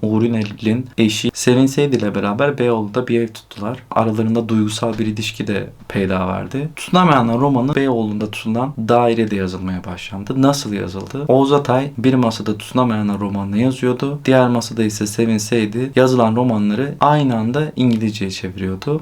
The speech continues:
Romanın yazılma süreci devam etti ama İngilizceye çevrilme süreci yarım kaldı. Bunun nedeni ise Sevin Seydi'nin eğitim için Londra'ya taşınmasıydı. Oğuz Atay Tutunamayanları yazdıran sebep buydu. Ben bu üç ana maddede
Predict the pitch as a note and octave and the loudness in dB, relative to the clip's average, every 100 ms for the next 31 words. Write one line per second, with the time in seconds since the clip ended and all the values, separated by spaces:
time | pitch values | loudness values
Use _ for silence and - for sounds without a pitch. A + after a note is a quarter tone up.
0 | - C3 D3+ E3 E3 D3+ D#3 D#3+ D#3 D3 | 4 6 6 6 6 4 4 2 2 -2
1 | D3 C#3 C#3 C#3+ C#3+ C#3+ D3 C#3+ C3+ B2 | 0 2 4 4 2 -2 -2 0 2 0
2 | B2 B2+ B2+ B2 - A#2 A2 A#2 A#2+ B2+ | -2 -2 0 -2 -2 -4 -2 -2 0 -2
3 | - G#2+ G#2+ B2+ A2+ G#2+ G#2 F#2 G2 C#3 | -2 -2 0 2 2 0 -2 -4 -2 -2
4 | C3+ C3 B2+ A#2 A2 A2 G#2+ - G2 - | 0 2 2 2 0 0 -2 -2 -2 2
5 | A2+ A2+ - B2 G#2+ F#2+ A#2+ C#3 A2+ A2+ | 2 2 0 -2 0 -2 -4 2 4 4
6 | A2+ A2 G2+ C3 C3+ A#2+ A#2+ G#2+ G2 F#2+ | 2 0 0 2 2 4 4 4 0 -2
7 | - F#2 - F#2+ F#2 - F#2+ C3+ D3+ - | -2 -6 -4 -4 -4 -6 -4 -2 -4 2
8 | D3+ D3+ D3+ C3 B2 - C#3 C#3 B2+ A#2 | 4 6 4 4 0 0 2 4 4 2
9 | A2+ A#2 G#2+ G#2+ A2 G#2+ A2+ D3 - C3 | 2 2 2 0 -2 -2 -2 -2 -2 -2
10 | G#2+ B2 - A2+ A2 A2 - B2 - G#2+ | -2 -4 0 2 4 2 -2 -2 0 2
11 | G#2 G2 F#2+ G2 F#2 F#2 | 2 0 -2 -4 -2 -2